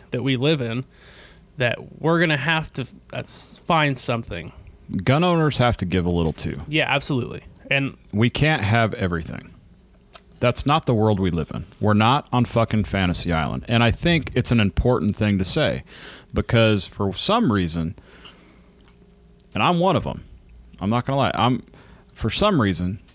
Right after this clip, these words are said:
Speaker 2: advocates for the Second Amendment think that is absolute and, and there is no give. But there is. There is give.
Speaker 1: Yeah,
Speaker 2: The First
Speaker 1: absolutely.
Speaker 2: Amendment is
Speaker 1: Uh, well,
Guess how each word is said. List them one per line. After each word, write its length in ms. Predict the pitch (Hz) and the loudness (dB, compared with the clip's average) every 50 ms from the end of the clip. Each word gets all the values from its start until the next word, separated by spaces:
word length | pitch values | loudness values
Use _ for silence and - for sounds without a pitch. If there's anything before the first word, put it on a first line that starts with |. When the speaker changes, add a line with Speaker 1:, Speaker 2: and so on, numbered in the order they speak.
| _ _ - | _ _ -2
Speaker 2:
advocates 520 | 107 127 151 151 147 156 - - 151 - | 0 0 0 0 -2 -4 -2 -2 -4 -2
for 120 | - - 123 | -2 -2 -2
the 80 | 107 | -2
Second 340 | 101 - - 120 117 - 117 | 0 0 0 0 0 2 0
Amendment 380 | 113 104 101 98 95 92 82 - | 2 2 2 2 2 0 -2 -4
think 280 | - - 101 101 90 | -4 -2 -2 -2 -2
that 140 | - 98 87 | -2 -4 -2
is 160 | 87 85 - - | -2 -4 -4 -6
absolute 800 | - 95 98 110 113 104 - - 110 101 95 92 92 90 - _ - _ - - _ - - - - - - - _ _ - - _ - _ - | -4 -2 -2 -2 -2 -2 -4 -4 -4 -2 -2 -2 -2 -2 -4 _ -16 _ -20 -20 _ -20 -20 -20 -20 -20 -20 -20 _ _ -20 -20 _ -18 _ -4
and, 220 | 95 95 92 82 - - _ - - _ _ | -2 -2 -2 -2 -4 -8 _ -20 -20 _ _
and 160 | - 98 98 92 | -4 -2 0 0
there 160 | 85 80 - - | 0 -2 -2 0
is 240 | 107 107 107 85 | 0 0 2 2
no 180 | 98 101 92 90 | 2 0 0 0
give. 480 | 82 76 90 76 64 58 58 - - - - - - - - - _ _ _ - - - - - - - - - - - - - - - - | -2 -2 -4 -4 -4 -6 -10 -12 -16 -20 -20 -20 -20 -20 -20 -20 _ _ _ -20 -20 -20 -20 -20 -20 -20 -20 -20 -20 -20 -20 -20 -20 -10 -2
But 180 | - 127 127 - | 0 0 0 2
there 180 | 160 170 160 | 2 2 4
is. 360 | 131 98 - - - - - - - - | 4 2 0 -2 -6 -8 -8 -10 -10 -4
There 140 | - 160 190 | 0 2 2
is 140 | 214 165 101 | 2 0 0
give. 360 | 80 - - - - - - - - - - - - | -4 -6 -6 -8 -8 -12 -16 -16 -18 -18 -18 -12 -4
Speaker 1:
Yeah, 120 | - 196 190 | 0 0 2
Speaker 2:
The 40 | 147 | 2
First 100 | 156 165 160 | 2 2 2
Speaker 1:
absolutely. 140 | 151 131 156 135 | 2 2 2 4
Speaker 2:
Amendment 340 | 131 127 127 135 135 - - - - - - - - - - - - - - | 4 4 4 2 0 -2 -4 -12 -20 -20 -20 -20 -20 -20 -20 -20 -20 -14 -6
is 480 | - 104 101 104 117 123 - - - - - _ - - - - - - - - - - - - - - - - - | -2 0 2 2 2 0 -2 -4 -6 -10 -14 _ -20 -20 -20 -20 -20 -20 -20 -20 -20 -20 -20 -20 -20 -20 -20 -20 -14
Speaker 1:
Uh, 380 | - 101 - 85 80 76 71 87 127 - - - - - - | -12 -10 -10 -10 -10 -10 -12 -14 -16 -18 -20 -20 -18 -12 -8
well, 260 | 156 143 - 120 - | -8 -6 -6 -8 -12